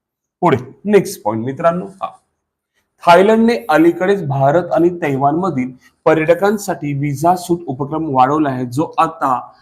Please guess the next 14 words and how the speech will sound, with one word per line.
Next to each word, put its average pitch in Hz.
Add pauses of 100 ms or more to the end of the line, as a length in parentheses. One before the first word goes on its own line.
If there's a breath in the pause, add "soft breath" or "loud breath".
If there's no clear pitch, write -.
(160 soft breath)
अकरा 180
नोव्हेंबर 151
दोन 147
हजार 147
चोवीस 147
पर्यंत 123
लागू 160
होईल. 95 (100)
का, 165 (580 soft breath)
तर 139
का 156
वाढवलाय? 160 (100)
Obviously 151
सर्वांच्या 151